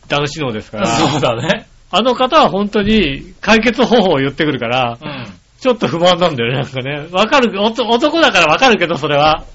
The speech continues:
Speaker 2: ああ、そこは君が女の子っぽくなってるね。
Speaker 1: そう、俺、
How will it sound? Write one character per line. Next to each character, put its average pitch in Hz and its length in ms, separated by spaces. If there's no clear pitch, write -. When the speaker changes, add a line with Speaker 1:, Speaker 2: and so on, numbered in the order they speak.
Speaker 2:
あ 190 340
あ、 160 60
そ 208 100
こ 226 80
は 208 80
君 226 240
が 233 100
女 233 240
の 196 80
子 202 80
っ 190 40
ぽ 190 100
く 147 100
な 117 60
っ 98 40
て 92 60
る 92 60
ね。 - 80
Speaker 1:
そ 285 160
う、 - 20
俺、 302 200